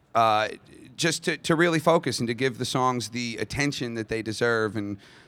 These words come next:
that was one of the things that really stuck out about Afterman. Uh, it was different for me. It was different for us. But as with most good ideas, I said to myself, "Why didn't we do every record like this?" I don't know if that answers your question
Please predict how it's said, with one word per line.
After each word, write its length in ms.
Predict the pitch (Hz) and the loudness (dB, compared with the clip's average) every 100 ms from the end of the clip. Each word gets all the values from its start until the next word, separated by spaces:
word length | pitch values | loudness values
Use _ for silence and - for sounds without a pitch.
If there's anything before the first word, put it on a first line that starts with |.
| - | 4
that 120 | 175 | 4
was 120 | 180 | 6
one 120 | 180 | 4
of 60 | 156 | 4
the 80 | 139 | 2
things 260 | 143 127 | 0 -2
that 140 | 123 117 | -2 0
really 200 | 120 113 | 0 -2
stuck 320 | - 120 113 | 2 2 2
out 260 | 117 107 - | 0 0 -2
about 340 | 104 107 104 | -2 0 0
Afterman. 800 | 104 104 - 107 101 95 95 92 - - | 0 -2 -2 -6 -6 -6 -8 -10 -10 -4
Uh, 220 | 95 98 | -2 -2
it 60 | 98 | -4
was 120 | 92 | -4
different 360 | 127 127 120 | -4 -2 -6
for 100 | - | -4
me. 220 | 117 117 120 | -4 -2 -2
It 60 | |
was 100 | 98 | -4
different 300 | - 110 113 | -6 -6 -6
for 160 | - 107 | -4 0
us. 360 | 110 113 - - - - - _ _ | 2 2 -4 -10 -16 -20 -20 _ _
But 260 | 107 101 - - _ 131 - | 2 2 0 -10 _ -14 -4
as 260 | 143 139 135 | 4 4 6
with 120 | 143 | 4
most 240 | 143 143 | 4 4
good 140 | - 113 | 4 2
ideas, 400 | 110 107 104 107 | 2 0 0 0
I 80 | 107 | 0
said 240 | 131 113 | 0 0
to 60 | 113 | 0
myself, 340 | 110 107 101 | -2 -2 2
"Why 140 | 117 | 2
didn't 240 | 139 123 107 | 2 0 -2
we 100 | 113 | -2
do 180 | 120 117 | 0 2
every 240 | 123 107 | 2 -2
record 380 | 95 95 101 95 | -4 -4 -6 -6
like 200 | 95 95 | -6 -6
this?" 400 | 95 98 - - _ - - - | -6 -6 -10 -16 _ -20 -20 0
I 40 | 143 | 4
don't 100 | 160 | 6
know 100 | 117 | 4
if 60 | |
that 160 | 120 104 | 4 2
answers 440 | 107 107 - 98 101 | 0 -4 -4 -6 -6
your 80 | |
question 580 | 104 104 104 - 95 98 | -4 -2 -2 -6 -8 -8